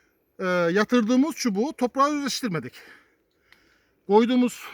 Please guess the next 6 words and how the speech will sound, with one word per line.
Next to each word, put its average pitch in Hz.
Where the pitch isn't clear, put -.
branda 208
el 226
erkenliğini 214
kesecek. 240
Orada 247
oluşan 214